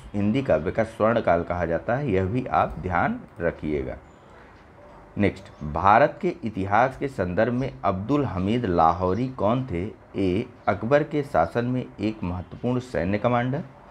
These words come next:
बी शाहजहां के शासन का एक राजकीय इतिहासकार, सी औरंगजेब का एक महत्वपूर्ण सामंत तथा विश्वास पात्र या डी मोहम्मद शाह के शासन में एक इतिवृत्तिकार त-, ए, तथा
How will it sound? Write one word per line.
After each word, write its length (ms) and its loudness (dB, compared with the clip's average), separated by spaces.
बी 420 2
शाहजहां 440 2
के 160 -4
शासन 420 0
का 140 -2
एक 200 -2
राजकीय 680 0
इतिहासकार, 720 0
सी 360 0
औरंगजेब 640 4
का 80 0
एक 300 -4
महत्वपूर्ण 460 -4
सामंत 500 0
तथा 320 -6
विश्वास 760 0
पात्र 360 -2
या 160 0
डी 420 -2
मोहम्मद 460 2
शाह 360 0
के 180 -2
शासन 400 -2
में 240 -2
एक 300 0
इतिवृत्तिकार 1040 0
त-, 300 -8
ए, 120 -2
तथा 520 -4